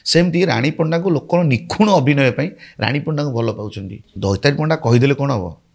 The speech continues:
ଆଜି ଦୈତାରୀ ପଣ୍ଡାଙ୍କ ପାଖରେ ଲୋକ ମୁହଁ ରଖିଛନ୍ତି, କାଲି ସକାଳେ ଫେରେଇ ନେଇଯିବେ ବୋଲି ସେ କହିପାରିବେ? ଦର୍ଶକ, ଗ୍ରାହକ ଯେତେବେଳେ ନୂଆ ନୂଆ ଚାହାନ୍ତି, ସେତେବେଳେ ନୂଆ ଚାହାନ୍ତି। ଆଜି ମୁଁ କାଲି ଆଲବମ୍ କରୁଥିଲି, ମୋତେ ଚାହିଁଲେନି,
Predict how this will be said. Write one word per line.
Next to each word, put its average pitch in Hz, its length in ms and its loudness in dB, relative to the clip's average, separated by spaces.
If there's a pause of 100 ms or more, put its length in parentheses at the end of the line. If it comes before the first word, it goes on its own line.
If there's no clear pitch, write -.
(200)
ଆଜି 120 200 2
ଦୈତାରୀ 139 300 4
ପଣ୍ଡାଙ୍କ 139 300 0
ପାଖରେ 139 240 0
ଲୋକ 135 220 -2 (220)
ମୁହଁ 123 320 2
ରଖିଛନ୍ତି, 135 360 0
କାଲି 135 240 0
ସକାଳେ 131 260 -2
ଫେରେଇ 139 300 0
ନେଇଯିବେ 139 280 -2
ବୋଲି 143 180 -2
ସେ 143 160 -6 (260)
କହିପାରିବେ? 143 420 2 (360)
ଦର୍ଶକ, - 540 2 (580)
ଗ୍ରାହକ 107 600 -2 (580)
ଯେତେବେଳେ 151 520 4
ନୂଆ 139 240 2
ନୂଆ 143 200 2
ଚାହାନ୍ତି, 131 460 -2 (560)
ସେତେବେଳେ 123 380 2
ନୂଆ 113 120 2
ଚାହାନ୍ତି। 104 360 -4 (320)
ଆଜି 113 220 0
ମୁଁ 139 200 0
କାଲି 139 240 4
ଆଲବମ୍ 135 360 4
କରୁଥିଲି, 151 380 0 (300)
ମୋତେ 127 240 2
ଚାହିଁଲେନି, 143 580 2